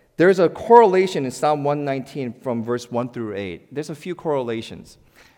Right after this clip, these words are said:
And when we look at the correlation between the first nine verses, there's a direct correlation that the way your life goes is directly correlated to the way your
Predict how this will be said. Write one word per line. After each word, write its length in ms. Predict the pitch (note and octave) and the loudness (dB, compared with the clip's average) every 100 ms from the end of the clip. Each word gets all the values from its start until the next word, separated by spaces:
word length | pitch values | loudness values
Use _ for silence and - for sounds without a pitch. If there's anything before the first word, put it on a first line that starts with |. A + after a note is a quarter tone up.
| - | -6
And 160 | C#3 | -2
when 100 | D3+ | 0
we 80 | G3 | 0
look 120 | A3+ | 0
at 60 | A3+ | 0
the 60 | A3 | -4
correlation 520 | - F#3+ F3+ F3 C#3+ | -2 0 0 -4 -8
between 180 | C#3+ C3 | -8 -8
the 60 | |
first 400 | - F3+ F3+ - | -4 -4 -4 -6
nine 280 | D3 C#3+ D3 | -4 -2 -2
verses, 600 | B2+ D3 D3 A2 G2 - _ _ - | -2 -2 -2 -8 -12 -16 _ _ -4
there's 180 | G3 | 0
a 60 | G3 | 0
direct 460 | F#3 E3+ F3+ A3+ - | 0 -2 0 -4 -2
correlation 480 | A#3 G#3+ G#3 - | -2 0 -2 -4
that 180 | D#3+ C#3+ | -4 -4
the 100 | E3+ | -2
way 400 | D3+ E3 G3 A3 | -4 0 2 2
your 240 | B3 G#3+ E3+ | 2 0 0
life 400 | D#3+ E3 G3 - | 2 2 2 -2
goes 580 | C#3+ D3+ A#3 - - - _ _ _ _ _ _ _ - | 0 2 -2 -6 -18 -20 _ _ _ _ _ _ _ 0
is 120 | F3 | 0
directly 640 | F#3 F#3 F3+ A#3+ B3 B3 | 6 6 6 2 2 -8
correlated 720 | A#3+ - A3+ G#3+ G#3 G3+ G3+ | -8 2 4 4 2 2 0
to 160 | G3+ G3 | -2 -8
the 240 | F3+ F3 - | 0 -2 -2
way 440 | C3+ C#3 D#3+ F3+ F3+ | -10 0 2 2 0
your 800 | C#3+ B2+ D#3+ F3 F3 F#3 F3 | -2 -2 2 2 2 0 -4